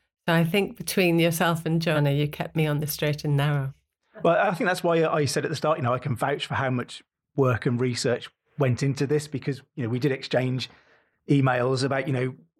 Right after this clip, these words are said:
Speaker 2: where was Richard on this date? What do you think he was thinking? Why do you think he did those kinds of things? So I've written a biography of Richard, Duke of York. So you were picking my brains about him and Joanna's brains about Cecily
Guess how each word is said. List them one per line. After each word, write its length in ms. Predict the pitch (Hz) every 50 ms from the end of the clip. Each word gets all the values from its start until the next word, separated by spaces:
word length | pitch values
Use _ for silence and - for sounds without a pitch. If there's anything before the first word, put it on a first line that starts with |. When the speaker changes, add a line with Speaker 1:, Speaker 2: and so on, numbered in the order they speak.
| _ -
Speaker 2:
where 240 | 147 139 139 139 131
was 160 | 139 139 120
Richard 420 | 139 151 - - 151 135 117 - - _ _ _ _ _ _ -
on 120 | 139 139 135
this 180 | 139 131 -
date? 340 | - - 120 123 135 131 -
What 200 | 143 143 - 151
do 80 | 127 143
you 40 |
think 200 | - 156 143 135
he 80 | - 143
was 160 | 131 123 113
thinking? 360 | - 147 139 131 - 120 120
Why 200 | 123 131 131 135
do 80 | 123 127
you 40 | 127
think 200 | - 147 131 -
he 80 | 139
did 180 | 120 131 131 117
those 240 | 131 123 131 117 -
kinds 240 | - 131 127 127 120
of 80 | 113
things? 520 | - 156 135 104 107 113 117 113 - - _ _ -
So 160 | - 147 127
I've 160 | 127 139 -
written 160 | - - 156 127
a 40 |
biography 440 | 107 123 123 127 117 107 - 131 120
of 100 | 113 -
Richard, 280 | - 156 - - 110 -
Duke 180 | - 120 110
of 100 | - 113
York. 280 | 143 156 117 - - -
So 220 | - 123 120 120 - - -
you 100 | 135 131
were 60 | 127
picking 320 | 127 156 147 - 120 123
my 160 | 127 135 139 135
brains 300 | 120 131 123 127 117 120
about 220 | 127 120 - -
him 220 | 110 139 139 135
and 300 | 127 127 123 127 127 -
Joanna's 540 | - - 139 131 135 135 135 127 123 117 - _ _ _ _ -
brains 400 | 175 - 131 123 127 123 120 107
about 300 | 120 113 127 120 117 - - _ _ _ _ _ -
Cecily 520 | - - 160 143 - - 110 110 113 110